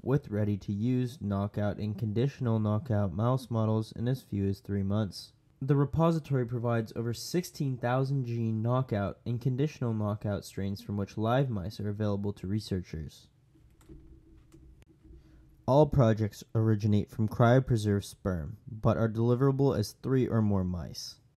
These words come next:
Unlike many other similar products,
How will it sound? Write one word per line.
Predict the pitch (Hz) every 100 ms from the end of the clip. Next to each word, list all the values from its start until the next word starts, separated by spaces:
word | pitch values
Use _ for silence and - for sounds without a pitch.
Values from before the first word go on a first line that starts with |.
| -
Unlike | 151 165 165 156
many | 147 160 190 185
other | 135 127 123
similar | - 160 165 143 113
products, | 127 113 110 113 -